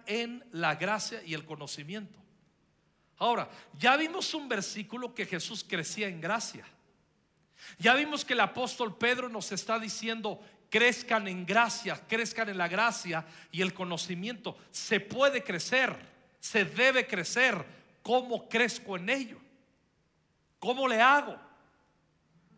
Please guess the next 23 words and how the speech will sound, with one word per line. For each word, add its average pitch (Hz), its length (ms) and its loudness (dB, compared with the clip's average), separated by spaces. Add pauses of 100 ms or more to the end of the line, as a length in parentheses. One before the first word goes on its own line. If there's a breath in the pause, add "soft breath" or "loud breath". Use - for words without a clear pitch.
(300)
Ahora, 233 340 4 (920 loud breath)
si - 260 0
Jesús 359 500 -2
creció 247 380 -2
en 220 100 -6
gracia, 196 540 0 (100)
hago 220 220 2
una 247 180 2
pregunta: 202 540 -6 (240 loud breath)
¿necesitaba 233 960 2
Jesús 254 640 -6 (140 loud breath)
gracia 233 520 2
para 165 200 -2
salvación? 165 520 -6 (1500)
¿Sí? - 500 -2 (600)
No, 330 340 -2
porque 233 280 -4
Él 262 40 -4
es 262 120 -6
el 233 100 -6
Salvador 214 400 0
del 226 160 -2
mundo. 330 420 -10